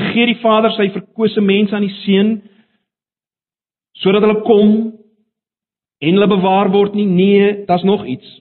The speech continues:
Dis die vierde stelling. Jesus sal hulle opwek uit die dood op die laaste dag. Kyk na vers negenendertig. "En dit is die wil van hom wat my gestuur het, dat ek van almal wat hy my gegee het, nie een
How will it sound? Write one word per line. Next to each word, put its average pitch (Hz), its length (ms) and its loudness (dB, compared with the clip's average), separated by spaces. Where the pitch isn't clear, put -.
Dis 143 100 -8
die 160 80 -10
vierde 208 240 0
stelling. 135 400 -4
Jesus 208 520 -2
sal 202 360 2
hulle 170 120 2
opwek 156 480 -4
uit 143 100 -2
die 135 200 -8
dood 180 260 0
op 131 80 -18
die 143 100 0
laaste 135 460 0
dag. 123 220 -10
Kyk 139 140 -10
na 135 60 -10
vers 139 160 -8
negenendertig. 117 460 -12
"En 147 200 -2
dit 196 180 0
is 240 100 -6
die 233 140 0
wil 160 220 0
van 156 140 -6
hom 143 200 -2
wat 143 140 -8
my 135 100 -8
gestuur 127 400 -12
het, 117 140 -12
dat 139 120 -4
ek 180 180 -2
van 196 120 0
almal 196 360 2
wat 190 160 0
hy 170 140 0
my 180 120 0
gegee 175 400 -4
het, 170 140 -2
nie 170 220 -4
een 175 320 0